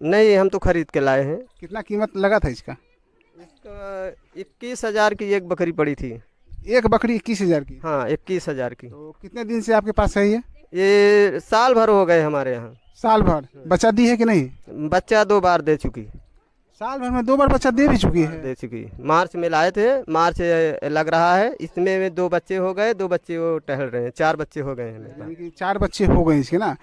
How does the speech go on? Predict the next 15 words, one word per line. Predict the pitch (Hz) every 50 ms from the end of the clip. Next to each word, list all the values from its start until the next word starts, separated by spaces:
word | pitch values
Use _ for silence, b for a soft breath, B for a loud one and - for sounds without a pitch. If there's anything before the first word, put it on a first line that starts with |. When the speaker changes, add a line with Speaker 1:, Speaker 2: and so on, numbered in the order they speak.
| b b b b
Speaker 2:
तो | 160 160
दूध | 151 147 202 247 247 233
देने | 233 190 220 214 226 233
की | 226 214
कैपेसिटी | - 214 185 190 175 208 190 220
कैसी | - 196 185 165 - 196 160
है? | 131 127
Speaker 1:
अ, | 117 - - - 139 139 139 135 131 135 135 135
दूध | 135 165 214 247 233
देने | 185 220 214 220 240 233
में | 226 226
तो | - 220 220 214 208 202 190 180
थोड़ा | - - 190 196 196
कम | 185 - 196 185 175 156
है | 139 151 175 247